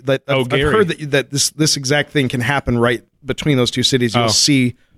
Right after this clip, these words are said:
Speaker 1: one of the skylines appear higher in the
Speaker 2: Yeah,
Speaker 1: Yeah.
Speaker 2: that's, yeah, that's it. It's a weird thing, but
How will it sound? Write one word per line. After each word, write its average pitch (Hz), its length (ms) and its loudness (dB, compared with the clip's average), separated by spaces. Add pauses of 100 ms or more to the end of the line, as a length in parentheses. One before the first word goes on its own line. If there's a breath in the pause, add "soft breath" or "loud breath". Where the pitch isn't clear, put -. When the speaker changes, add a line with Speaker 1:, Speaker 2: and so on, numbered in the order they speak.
Speaker 1:
one 143 120 0
of 131 80 0
the 123 60 0
skylines 120 580 0
appear 113 260 -2
higher 120 340 2
in 104 100 -2
the 107 160 -4 (300)
Speaker 2:
Yeah, 120 220 0 (300)
Speaker 1:
Yeah. 139 100 -4
Speaker 2:
that's, - 340 -2
yeah, 123 180 2 (160)
that's 117 220 -2
it. 156 220 0 (220)
It's 117 140 -14
a 127 80 2
weird 127 460 0
thing, 165 260 2
but 113 160 0